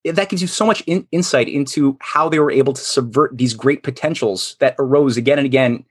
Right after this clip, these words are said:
in, in historic time. And it also gives you an insight into what to be careful for today when we have, again, a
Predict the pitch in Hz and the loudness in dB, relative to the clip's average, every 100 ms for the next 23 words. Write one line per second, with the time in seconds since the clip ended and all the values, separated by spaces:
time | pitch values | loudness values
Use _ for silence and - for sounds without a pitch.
0 | _ _ _ 135 127 - 127 131 131 147 | _ _ _ 0 0 0 -2 -2 0 2
1 | 127 - 202 131 98 - _ _ _ 151 | 2 0 -2 0 -2 -10 _ _ _ -2
2 | 151 175 247 190 170 147 143 139 151 143 | 2 4 4 0 0 2 2 2 2 2
3 | 147 131 165 - 139 135 - 202 208 156 | -2 -2 -2 -4 -6 -6 -2 -2 0 -4
4 | - 143 139 - 139 123 143 175 123 123 | -2 -4 -4 -4 -6 0 2 4 2 2
5 | 139 139 131 175 143 123 156 127 95 - | 0 0 -2 -2 -2 -2 -2 0 -2 -8
6 | - - _ - | -20 -20 _ -4